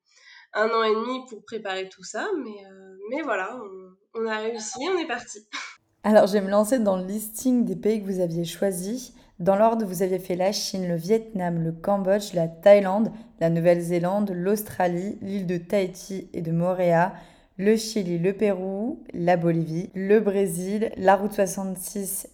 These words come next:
Speaker 2: des États-Unis, le Canada avec Montréal et Toronto,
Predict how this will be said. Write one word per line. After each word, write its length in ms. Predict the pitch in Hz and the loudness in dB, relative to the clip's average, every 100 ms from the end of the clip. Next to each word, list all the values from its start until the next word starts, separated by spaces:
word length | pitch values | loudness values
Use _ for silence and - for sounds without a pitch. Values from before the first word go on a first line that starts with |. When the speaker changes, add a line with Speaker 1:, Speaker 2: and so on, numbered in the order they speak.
| - | -8
Speaker 2:
des 240 | 180 180 | -6 -4
États-Unis, 880 | 180 185 170 175 170 180 208 226 240 | -2 -2 -2 -2 -2 -2 0 2 0
le 300 | 240 202 214 | -2 0 2
Canada 500 | 214 202 190 175 175 175 - | 2 0 0 2 4 2 -2
avec 300 | 170 170 175 | -4 -4 -6
Montréal 380 | 170 175 175 170 | -4 -2 -4 -4
et 120 | 170 | -6
Toronto, 760 | 175 170 165 165 - 185 226 | -6 -4 -4 -6 -6 -6 -6